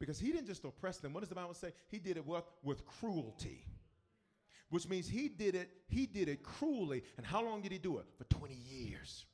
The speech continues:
So imagine twenty years waking up under cruelty. Good morning. Shut up.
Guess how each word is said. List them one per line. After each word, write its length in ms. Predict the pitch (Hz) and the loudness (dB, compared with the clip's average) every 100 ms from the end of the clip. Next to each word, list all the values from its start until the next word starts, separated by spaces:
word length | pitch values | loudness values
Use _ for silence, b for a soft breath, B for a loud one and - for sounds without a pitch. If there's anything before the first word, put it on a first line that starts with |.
| _ _ _ _ _ _ _ _ - B B | _ _ _ _ _ _ _ _ -20 B B
So 140 | 196 | 6
imagine 380 | 185 233 240 180 | 8 6 4 0
twenty 280 | - 240 220 | 0 -2 0
years 300 | 196 170 123 | 2 2 2
waking 480 | 113 190 196 185 185 | 0 0 0 -6 -6
up 240 | 113 98 - - - _ _ _ _ _ _ _ _ _ _ b b b b b b b - | -8 -8 -8 -10 -14 _ _ _ _ _ _ _ _ _ _ b b b b b b b -4
under 240 | 143 123 | -2 0
cruelty. 580 | 110 - 180 127 101 - - - - - _ _ _ _ _ _ _ _ _ _ _ _ _ _ _ _ _ _ - | -4 -4 -4 -4 -6 -10 -10 -14 -16 -20 _ _ _ _ _ _ _ _ _ _ _ _ _ _ _ _ _ _ 0
Good 100 | 208 | 6
morning. 340 | 233 233 185 170 120 135 - - - | 8 8 8 4 -4 -4 -8 -16 -8
Shut 340 | - 370 370 | 12 12 12
up. 260 | 330 175 | 12 12